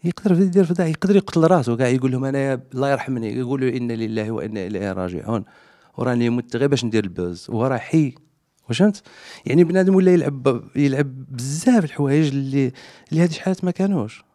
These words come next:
هذه شحال كنا حنا نمشيو نلقاو الكاسطه ديال الاخوان بوشناق في الجبل، شكون اللي وصلها للجبل؟ اقسم بالله الا كنا نلقاو لي كاسيت ديالنا في الجبل يتباعوا، في اي بلاصه كنمشيو نلقاو.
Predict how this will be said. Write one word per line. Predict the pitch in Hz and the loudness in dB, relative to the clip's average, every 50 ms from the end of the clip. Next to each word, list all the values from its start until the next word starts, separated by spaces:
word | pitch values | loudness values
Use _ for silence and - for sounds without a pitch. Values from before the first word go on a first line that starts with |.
| _ _ _ _ _ _ _ _ _ | _ _ _ _ _ _ _ _ _
هذه | - - 185 | -4 -4 -4
شحال | 190 - - 196 196 - | -4 -2 0 0 -2 0
كنا | - 196 190 185 170 | 0 0 0 0 0
حنا | 143 165 175 | 0 0 0
نمشيو | 170 - - 170 | 0 2 0 0
نلقاو | 160 165 156 147 147 - - 156 151 | 0 0 -2 -4 -8 -2 0 0 0
الكاسطه | 139 - 147 - - - 139 | 2 0 -4 -4 -4 -10 -4
ديال | 135 143 135 | -2 -2 -2
الاخوان | - 143 - - 143 143 | -2 -4 -4 -2 -4 -2
بوشناق | 135 135 - 143 143 - | -2 -2 -2 -2 -6 -4
في | - | -4
الجبل، | 143 123 110 107 107 104 101 104 _ _ _ _ _ _ _ _ _ _ _ _ _ _ - | -6 -4 -4 -4 -4 -4 -6 -6 _ _ _ _ _ _ _ _ _ _ _ _ _ _ -10
شكون | - - 233 | -4 0 2
اللي | 208 202 | 2 2
وصلها | 180 - - - 131 127 | 2 0 -2 -4 -2 -2
للجبل؟ | 131 123 110 104 101 95 92 - _ _ _ _ _ _ _ _ _ _ _ _ _ _ _ _ _ _ _ _ _ _ _ _ _ _ _ _ _ _ _ _ _ _ _ _ - | -2 -2 -4 -4 -6 -6 -8 -10 _ _ _ _ _ _ _ _ _ _ _ _ _ _ _ _ _ _ _ _ _ _ _ _ _ _ _ _ _ _ _ _ _ _ _ _ -6
اقسم | 156 _ - - - 208 | -6 _ -2 2 4 6
بالله | 202 190 208 196 190 165 165 | 6 6 8 8 8 8 8
الا | 165 165 | 6 4
كنا | 156 - 160 160 170 | 4 2 2 4 4
نلقاو | 165 147 - - 170 170 | 2 2 2 4 6 6
لي | 165 160 | 6 4
كاسيت | _ - 143 - - 143 | _ 0 -2 0 -2 -4
ديالنا | 131 131 139 139 151 165 160 | -2 0 0 0 0 0 0
في | 131 | 0
الجبل | 117 110 107 104 104 117 113 - _ _ _ _ _ | 0 -2 -2 0 0 0 -2 -2 _ _ _ _ _
يتباعوا، | - - - 98 95 82 - 87 - _ _ _ _ _ _ _ _ _ _ _ _ _ _ _ _ _ _ _ | -8 -4 -2 -2 -2 -4 -4 -10 -16 _ _ _ _ _ _ _ _ _ _ _ _ _ _ _ _ _ _ _
في | - - _ | -8 -2 _
اي | 165 190 196 185 170 | 4 6 6 6 4
بلاصه | 143 131 151 151 143 160 156 | 2 2 2 2 2 0 0
كنمشيو | - 147 127 - - 120 | -2 -2 -4 -2 -6 -6
نلقاو. | 113 113 - _ - - | -6 -6 -8 _ -12 -14